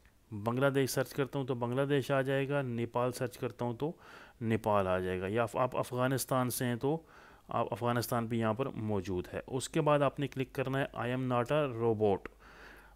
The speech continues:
उसके बाद आपने क्लिक कर देना है सर्च के ऊपर। मैंने चूँकि कोई पासपोर्ट नंबर डाला नहीं है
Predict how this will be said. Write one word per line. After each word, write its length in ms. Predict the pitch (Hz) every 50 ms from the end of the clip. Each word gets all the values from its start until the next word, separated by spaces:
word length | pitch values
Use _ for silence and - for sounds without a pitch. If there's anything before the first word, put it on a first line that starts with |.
| - -
उसके 260 | 123 - - - 156
बाद 200 | 143 143 147 139
आपने 260 | 139 135 135 143 139
क्लिक 340 | 123 - - - 143 135 -
कर 140 | - 135 131
देना 240 | 123 127 123 120
है 80 | 120 120
सर्च 320 | 117 - 123 107 - -
के 120 | - - 107
ऊपर। 220 | 98 87 - 104
मैंने 300 | 104 107 113 120 131 139
चूँकि 260 | 123 - 139 123 139
कोई 180 | 131 - - 127
पासपोर्ट 460 | 120 - 131 123 - - 143 139 127
नंबर 220 | 135 135 127 135 127
डाला 280 | 117 113 113 131 143
नहीं 240 | 143 143 139 135 127
है 140 | 123 135